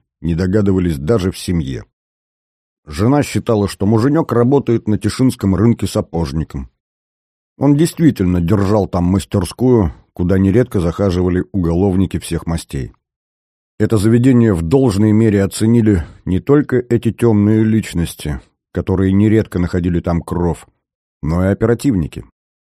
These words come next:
Они, не вызывая никаких подозрений, могли пообщаться с Кобзарем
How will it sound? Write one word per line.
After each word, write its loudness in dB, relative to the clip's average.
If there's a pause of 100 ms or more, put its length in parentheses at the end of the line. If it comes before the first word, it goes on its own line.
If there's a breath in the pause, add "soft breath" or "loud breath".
(600)
Они, 2
не 6
вызывая 4
никаких 0
подозрений, 0 (100)
могли 2
пообщаться 0
с -6
Кобзарем 0